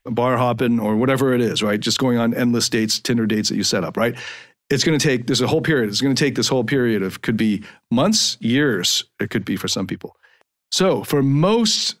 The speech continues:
of the guys who are single, who want lots of sex with lots of different attractive women, who aren't able to get results or not massively different re-, results from implementing any online dating advice. Like, they might get some tweaks here and there, you know,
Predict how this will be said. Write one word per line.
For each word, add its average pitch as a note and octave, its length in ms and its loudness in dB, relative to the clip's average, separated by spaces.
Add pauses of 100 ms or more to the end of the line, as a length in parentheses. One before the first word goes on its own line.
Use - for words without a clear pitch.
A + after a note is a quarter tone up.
(140)
of B2+ 160 2
the B2 80 2
guys A#2 500 2
who C#3 160 0
are A#2+ 100 2
single, F3+ 680 2
who C#3 120 2
want B2+ 220 2
lots A#2+ 180 0
of A2 100 -2
sex - 680 0 (600)
with A2+ 100 -4
lots C3 220 0
of A#2+ 80 -2
different A#2+ 360 0
attractive C#3+ 600 -2 (180)
women, D#3+ 580 2 (560)
who D3+ 200 2
aren't E3+ 460 2
able C3+ 260 2
to A#2+ 140 0
get B2+ 220 0
results A2+ 640 0 (340)
or B2+ 120 2
not C3+ 300 2
massively B2 560 2
different A#2 340 0
re-, F#2+ 320 -2
results G2+ 500 0 (160)
from C#3+ 200 2
implementing C3 640 2
any C3 340 2
online B2 580 2
dating G#2+ 280 2
advice. - 480 -4
Like, D3+ 120 0
they B3+ 80 2
might A#3 160 2
get F#3 220 2
some D#3+ 180 0
tweaks E3 320 0
here D3 200 2
and B2+ 140 2
there, A#2 320 2
you A#2 140 2
know, G#2+ 280 0